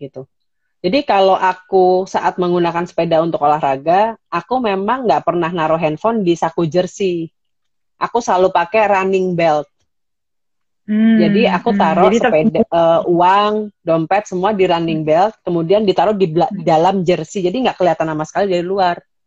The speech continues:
Speaker 1: bahwa aku tuh bawa
Speaker 2: Hmm, hmm,
Speaker 1: handphone.
Speaker 2: hmm.
Speaker 1: Hanya kelihatan, eh, kotak gitu ya, tapi nggak kelihatan itu di mana tempatnya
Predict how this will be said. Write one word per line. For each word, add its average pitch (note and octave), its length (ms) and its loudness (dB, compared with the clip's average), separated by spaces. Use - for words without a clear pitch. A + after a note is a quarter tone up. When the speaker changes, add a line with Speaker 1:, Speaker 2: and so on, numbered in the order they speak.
Speaker 1:
bahwa D#3+ 320 0
aku E3 160 -10
tuh G3 80 -2
bawa D3+ 240 2
Speaker 2:
Hmm, E3+ 80 -2
hmm, - 0 -
Speaker 1:
handphone. D#3 480 -2
Speaker 2:
hmm. - 80 -18
Speaker 1:
Hanya G3+ 240 0
kelihatan, G3 640 2
eh, F#3 420 4
kotak G3+ 400 -4
gitu E3+ 240 0
ya, F#3+ 80 -4
tapi F#3+ 400 -4
nggak F#3+ 240 2
kelihatan G3 480 0
itu A3+ 160 0
di G#3+ 80 2
mana G3+ 240 -2
tempatnya F#3+ 480 -2